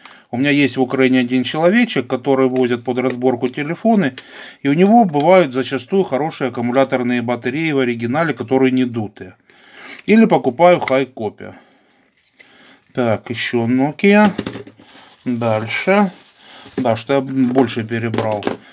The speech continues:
Раз, два, три, четыре, пять, шесть, семь, восемь, девять, десять, одиннадцать,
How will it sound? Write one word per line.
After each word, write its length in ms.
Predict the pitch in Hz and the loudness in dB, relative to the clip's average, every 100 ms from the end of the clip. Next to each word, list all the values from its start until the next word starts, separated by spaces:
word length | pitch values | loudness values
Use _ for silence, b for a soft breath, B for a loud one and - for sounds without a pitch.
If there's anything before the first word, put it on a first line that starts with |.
| B | B
Раз, 300 | - 123 117 | -6 -4 -4
два, 260 | 110 120 113 | -8 -8 -8
три, 280 | 113 113 107 | -8 -12 -12
четыре, 380 | - 151 151 131 | -12 -10 -8 -8
пять, 340 | 127 120 113 | -6 -6 -6
шесть, 380 | - 123 113 - | -4 -4 -4 -4
семь, 220 | 120 113 | -4 -2
восемь, 420 | 110 117 - 117 | -2 -4 -6 -10
девять, 340 | 110 120 110 110 | -4 -4 -2 -2
десять, 300 | 143 139 127 | -2 -2 -4
одиннадцать, 600 | 117 131 147 120 127 | -4 -4 -4 -2 -2